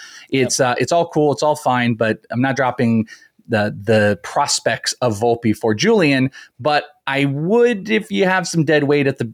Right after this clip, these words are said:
Speaker 1: end of the bench that is not named Anthony Volpe, I would be tempted to hold on to Vol-, uh, Julien just in case, just in case, 'cause I'm like,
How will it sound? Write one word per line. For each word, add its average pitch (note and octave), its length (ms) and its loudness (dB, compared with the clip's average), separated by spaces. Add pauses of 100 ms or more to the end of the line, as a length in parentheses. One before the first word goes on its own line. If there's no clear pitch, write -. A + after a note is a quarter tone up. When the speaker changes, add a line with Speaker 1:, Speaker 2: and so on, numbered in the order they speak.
Speaker 1:
end C3 200 2
of A#2 60 0
the A2+ 40 -2
bench A#2 240 0
that A2+ 180 0
is A2+ 160 0
not B2+ 220 0
named A2 260 2
Anthony G#2 300 0
Volpe, G2+ 340 0
I A2 60 2
would E3+ 180 2
be G3 320 2 (320)
tempted F3+ 460 0
to D3 80 0
hold C3+ 300 0
on B2+ 180 2
to A#2+ 100 -2
Vol-, A2+ 240 0
uh, A2 340 2
Julien B2+ 340 0
just B3+ 240 -2
in A#3 100 2
case, - 400 -4
just F#3 220 -2
in F#3 80 0
case, E3 180 -2
'cause E3 140 0
I'm A#3 260 2
like, C#3+ 300 0